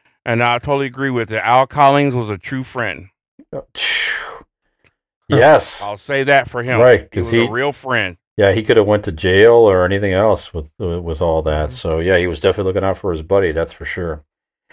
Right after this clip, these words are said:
Speaker 2: Yeah, and, and the one thing I remember is, like, it would just, it just did not compute at the time. It was just, didn't make any sense because every, everything,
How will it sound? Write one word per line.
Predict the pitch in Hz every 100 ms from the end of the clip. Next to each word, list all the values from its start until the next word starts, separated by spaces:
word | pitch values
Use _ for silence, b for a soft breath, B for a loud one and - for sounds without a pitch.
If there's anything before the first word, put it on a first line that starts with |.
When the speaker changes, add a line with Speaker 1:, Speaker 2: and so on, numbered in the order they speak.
| b b
Speaker 2:
Yeah, | 143 139
and, | 123 117
and | 113
the | 107
one | 120
thing | 120 120
I |
remember | 98 101 95
is, | 87
like, | 90
it | 107
would | 104
just, | 104 110
it | 120 90
just | 101 -
did | 101
not | 98 98 -
compute | 95 73 - 127 120
at | - 82
the | -
time. | - 92 80 73
It |
was | 92 78
just, | 98 -
didn't | 95 98
make | 107 104
any | 90
sense | 76 - 120 87
because | - 82 92 92
every, | 98 104 -
everything, | 107 120 113 120 113 113 104